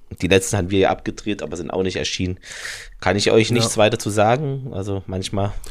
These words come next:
Speaker 2: Ja,
Speaker 1: weiß
Speaker 2: ist
Speaker 1: ich
Speaker 2: schade,
Speaker 1: woran's
Speaker 2: also
Speaker 1: liegt,
Speaker 2: wir
Speaker 1: ja.
Speaker 2: haben, ich hatte, ähm, äh, Wolf gehabt und du hattest, da bist du, ah, du hattest Otto, gell?
Speaker 1: Genau, Otto
Speaker 2: Nach dem
Speaker 1: und,
Speaker 2: Spiel?
Speaker 1: äh, Mensa, ja,
Speaker 2: Ach, sie,
Speaker 1: Mensa,
Speaker 2: Mensa
Speaker 1: ja,
Speaker 2: hattest du,
Speaker 1: Mensa,
Speaker 2: glaub ich, gehabt, genau.
Speaker 1: Mensa hatte ich noch.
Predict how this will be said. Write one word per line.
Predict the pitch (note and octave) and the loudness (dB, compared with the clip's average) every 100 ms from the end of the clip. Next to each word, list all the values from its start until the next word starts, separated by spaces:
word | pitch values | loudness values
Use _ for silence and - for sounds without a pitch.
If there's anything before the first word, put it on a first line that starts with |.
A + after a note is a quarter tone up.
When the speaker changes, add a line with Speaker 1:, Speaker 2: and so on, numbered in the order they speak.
| - - - | -6 -6 -4
Speaker 2:
Ja, | - | 2
Speaker 1:
weiß | B2+ | 4
Speaker 2:
ist | C#3 | 6
Speaker 1:
ich | |
Speaker 2:
schade, | C#3 D3+ | 6 6
Speaker 1:
woran's | C3+ | 4
Speaker 2:
also | A#2 A#2+ | 4 4
Speaker 1:
liegt, | A#2 | 6
Speaker 2:
wir | |
Speaker 1:
ja. | A2 | 6
Speaker 2:
haben, | B2 A#2+ - - - | 4 2 -2 -12 -6
ich | |
hatte, | B2+ B2 A#2+ A2+ G#2+ | -4 0 2 4 2
ähm, | G#2+ A2 A2 A2 G#2+ | 2 4 4 4 2
äh, | A2+ | 0
Wolf | A2 G2+ A2+ C3+ E3+ - | 0 0 4 6 4 -2
gehabt | - C#3 E3 - - | -4 -2 -2 -8 -10
und | A2+ A2+ G#2+ | -4 -4 -4
du | C#3 C#3 | -4 -2
hattest, | C#3+ - C#3+ C#3+ A2+ | -4 -4 -4 -4 -4
da | A2 | -4
bist | G#2+ C3 - - | -4 -8 -8 -10
du, | - | -8
ah, | F#2 | -6
du | A#2 B2+ | 4 6
hattest | A#2 - | 6 2
Otto, | C3 - G3+ F#3+ | 0 4 2 2
gell? | A#2+ F3+ - | -2 -2 -4
Speaker 1:
Genau, | E2+ E2 | -2 2
Otto | G2 B2+ B2+ - | 2 4 4 4
Speaker 2:
Nach | - | 4
dem | G2 | 2
Speaker 1:
und, | D3 | 0
Speaker 2:
Spiel? | - D3+ - F2 E2+ E2+ D#2+ | 0 4 6 6 4 2 -2
Speaker 1:
äh, | - | -6
Mensa, | C2 D#2+ F2+ A2 A2+ - - - F2+ G2 G#2 G2 | -4 -2 -2 -2 -4 -8 -12 -10 -6 -2 -2 -2
ja, | D#2+ | -4
Speaker 2:
Ach, | |
sie, | - C3 | -2 2
Speaker 1:
Mensa, | B2+ | 4
Speaker 2:
Mensa | C#3 D3+ | 4 6
Speaker 1:
ja, | A2+ | 4
Speaker 2:
hattest | F2 E2+ | 2 -2
du, | |
Speaker 1:
Mensa, | A2 | 0
Speaker 2:
glaub | G#2+ | -2
ich, | G2+ | 0
gehabt, | A2 G#2 - | 0 0 -2
genau. | G#2+ | -2
Speaker 1:
Mensa | G2 D#2+ | 0 -2
hatte | E2+ - | -6 -6
ich | |
noch. | - | -4